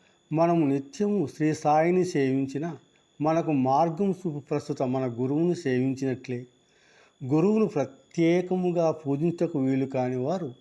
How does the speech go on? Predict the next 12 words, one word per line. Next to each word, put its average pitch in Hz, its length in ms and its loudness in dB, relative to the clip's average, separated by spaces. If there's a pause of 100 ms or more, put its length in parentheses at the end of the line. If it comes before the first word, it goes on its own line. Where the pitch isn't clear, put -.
(180)
ఇలా 156 380 2
ఆచరించినా 151 760 0 (140)
చాలు. 110 180 -8 (720)
ఎవరినైతే 190 840 2
గురువుగా 160 600 2
భావిస్తున్నామో 135 1000 -4 (360)
ఆ 160 200 6
గురువును 156 440 0
ప్రత్యక్షంగా 170 960 0
సేవించినంత 139 800 -2
అనుభూతి 147 760 -4
కలుగుతుంది. 117 440 -10